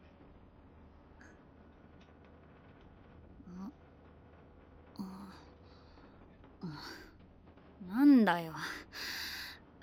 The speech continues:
似合わねえって言いてんだろ。<laughs> でもさ、おめえと二人でこうしてさ、観覧車から見える夜景、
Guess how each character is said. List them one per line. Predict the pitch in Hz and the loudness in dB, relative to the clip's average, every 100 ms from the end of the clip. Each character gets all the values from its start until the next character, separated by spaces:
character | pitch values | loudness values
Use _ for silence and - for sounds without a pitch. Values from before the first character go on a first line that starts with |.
| - | -8
似 | 180 233 339 | 2 8 12
合 | 403 | 12
わ | 427 | 12
ね | 330 | 12
え | 294 | 12
っ | |
て | - 214 | 12 8
言 | 226 | 10
い | |
て | 226 254 | 10 10
ん | |
だ | 220 | 8
ろ。 | 190 214 285 - - - - - - - - - - - - - - - - | 8 10 10 8 -2 -4 -4 -4 -8 -12 -16 -20 -20 -20 -20 -20 -20 -20 -12
<laughs> | - - 302 269 254 - - - - - - - - - - - - | -4 4 6 6 4 -8 -20 -20 -20 -20 -20 -20 -20 -20 -18 -6 -2
で | 220 | 0
も | 226 190 | 0 -2
さ、 | - 202 - - - - - - - - - - - - - - - | -8 -10 -10 -12 -14 -12 -12 -12 -12 -14 -18 -20 -20 -20 -20 -20 -4
お | 240 233 | 2 6
め | 269 | 8
え | 302 | 8
と | 320 | 6
二 | 320 339 | 2 2
人 | 339 | 4
で | 254 | 4
こ | 214 262 | 2 2
う | 262 | 0
し | |
て | - 269 | 0 2
さ、 | 311 277 - - - - - - - - - - - - | 4 4 2 -8 -10 -8 -10 -14 -18 -20 -20 -20 -20 -8
観 | - 370 | 2 8
覧 | 427 415 | 8 8
車 | 330 | 4
か | 233 | 2
ら | 202 | 2
見 | 196 220 | 2 2
え | 240 | 2
る | 208 | 0
夜 | 220 190 | -4 -4
景、 | 196 190 190 196 | -6 -4 -4 -6